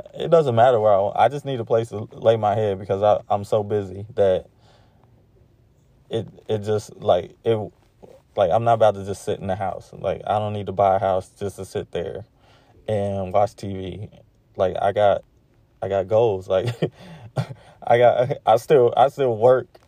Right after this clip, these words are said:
It, and this is another thing with my insecurities. Like, I've had to survive for the past eighteen years. Like, I've never made more than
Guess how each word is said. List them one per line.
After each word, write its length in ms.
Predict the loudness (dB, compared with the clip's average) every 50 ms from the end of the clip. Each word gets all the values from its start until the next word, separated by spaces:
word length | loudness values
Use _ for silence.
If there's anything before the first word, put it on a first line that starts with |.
| _ _ _
It, 180 | -12 -12 -12 _ _ _ _ _ _ _ _ _ _ _ 0
and 440 | 0 0 2 2 0 0 0 -4 -10 _ -20
this 340 | -16 -4 -2 0 0 0 0
is 80 | 2
another 360 | 2 4 4 4 4 4 2
thing 360 | -2 -2 -2 -2 -2 -2 -4 -2
with 100 | 0 2
my 140 | 2 2
insecurities. 840 | 2 -2 -4 -6 -8 -8 -6 -4 -2 -2 -2 -4 -4 -6 -8 -4 0
Like, 280 | 2 2 2 2 -2 -8 _ _ _ _ _ _ _ _ _ _ _ _ _ _ _ _ _ _ _ _ _ _ _ _ _ _ _ _ _ 0
I've 200 | 2 2 4 4
had 220 | 4 4 4 2 -2
to 160 | -4 -4 -4
survive 1040 | -2 0 0 0 0 0 2 4 4 6 6 6 6 4 4 2 0 -2 -6 -12 _ _ _ _ _ _ _ _ _ _ _ _ _ _ _ _ _ _ _ _ _ _
for 260 | -8 -2 0 2 2
the 100 | 2 2
past 340 | 4 4 4 4 2 0 -4 -14 _ _ _ -6
eighteen 600 | -4 -4 -4 -6 -8 -8 -6 -6 -4 -6 -6 -6
years. 600 | -6 -6 -6 -4 -6 -6 -6 -8 -10 -14 -18 _ _ _ _ _ _ _ -4
Like, 160 | -4 -2 0 2
I've 140 | 2 0 0
never 560 | 0 -4 0 4 4 4 6 4 0 -2 -2
made 380 | 0 0 2 2 2 0 -2
more 280 | -2 -2 0 0 0 0
than 380 | 0 -2 -4 -6 -6 -8 -12